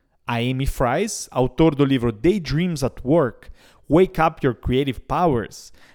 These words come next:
é, e, digamos, sonhar no trabalho, a-, acorde seus poderes criativos, e editora da revista Psychology Today,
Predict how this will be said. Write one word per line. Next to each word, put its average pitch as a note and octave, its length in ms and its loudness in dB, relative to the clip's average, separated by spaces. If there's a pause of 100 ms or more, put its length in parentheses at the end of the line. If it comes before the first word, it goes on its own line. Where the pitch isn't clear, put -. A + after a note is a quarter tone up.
é, C2+ 500 -16
e, F2 180 -14
digamos, A2 460 -8
sonhar C#3+ 520 2
no C#3 180 0
trabalho, C3 680 0
a-, F2+ 160 -6
acorde D3+ 760 4
seus C#3+ 340 0
poderes A2+ 460 -2
criativos, F3 520 0 (300)
e D3+ 100 6
editora D#3+ 420 6
da A#2+ 120 0
revista B2 440 -2
Psychology A#2+ 720 0
Today, C3+ 380 -2